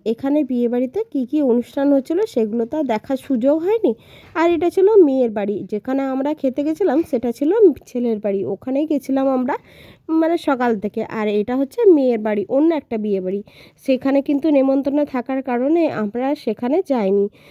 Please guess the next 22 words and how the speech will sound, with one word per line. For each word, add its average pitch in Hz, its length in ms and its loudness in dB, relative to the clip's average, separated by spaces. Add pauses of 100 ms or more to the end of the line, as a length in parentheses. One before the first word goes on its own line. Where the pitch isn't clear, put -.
(180)
ওই, 254 200 2 (160)
উম, 233 440 0 (100)
বিয়ে 247 200 2
বাড়িটায় 277 480 0
জল 240 200 4
সাজতে 254 400 -4
যাচ্ছিলো, 254 500 -4
তখনই 240 320 -2
কিন্তু 233 340 -2
আমরা 247 300 0
দেখছিলাম 240 460 0
সবাই 208 320 -2
মিলে। 196 260 -2 (420)
আর 240 180 0
এখানে 262 340 0 (100)
আমি 226 360 0
আর 269 160 -2
কর্তামশাই 254 600 -2
দুজনে 247 380 -2
ওপর 262 260 -2 (100)
থেকে 233 160 0
দেখছিলাম। 214 380 -2